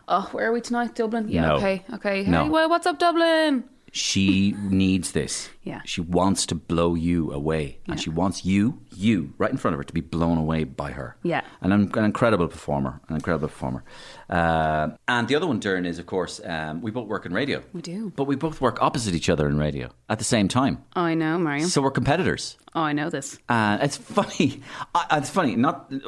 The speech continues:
Speaker 2: I, I've never seen you as a competitor, and I've always wished you well
Speaker 1: Oh, cool.
Speaker 2: because you're
Speaker 1: Yeah.
Speaker 2: really good at what you do.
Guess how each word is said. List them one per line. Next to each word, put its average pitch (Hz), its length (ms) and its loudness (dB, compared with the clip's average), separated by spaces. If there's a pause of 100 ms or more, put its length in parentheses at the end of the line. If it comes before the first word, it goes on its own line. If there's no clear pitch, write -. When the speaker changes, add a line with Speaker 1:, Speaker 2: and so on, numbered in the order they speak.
(140)
Speaker 2:
I, 147 220 2
I've 143 160 2
never 156 260 4
seen 147 260 4
you 110 120 4
as 95 100 0
a 85 60 -4
competitor, 87 580 -2 (140)
and 123 100 2
I've 117 140 -2
always 131 400 2
wished 104 260 -4
you 95 80 0
well 87 360 2 (100)
Speaker 1:
Oh, 359 80 0
cool. - 180 -8
Speaker 2:
because - 240 2
you're 107 80 4
Speaker 1:
Yeah. 98 60 0
Speaker 2:
really 104 180 2
good 120 200 2
at 95 100 -2
what 80 180 0
you 87 60 -2
do. 127 320 2